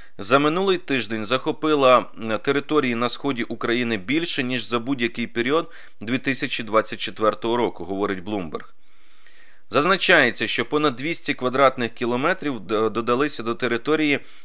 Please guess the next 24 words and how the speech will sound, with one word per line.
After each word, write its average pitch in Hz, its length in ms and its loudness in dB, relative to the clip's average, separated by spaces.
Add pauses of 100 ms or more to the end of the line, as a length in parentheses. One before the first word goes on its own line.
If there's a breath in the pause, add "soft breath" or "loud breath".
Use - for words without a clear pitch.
захопленої 139 760 2
під 135 240 -4
час 156 360 4
літнього 117 580 0
російського 95 580 -2
наступу. - 560 -6 (1300 soft breath)
Двісті 127 440 2
квадратних 120 500 4
кілометрів 147 680 0 (300 soft breath)
з 104 80 -6
часу 156 440 2
літа. 117 280 -2
Зараз 151 360 4
листопад. 139 500 -2 (440)
Я 107 160 6
просто 113 300 0
хочу 113 280 -4
нагадати, 113 460 2
це 117 160 -4
вже 113 160 -2
останній 127 460 0
місяць 110 400 -6
осені. - 420 -6 (520 loud breath)
Тобто, 117 420 2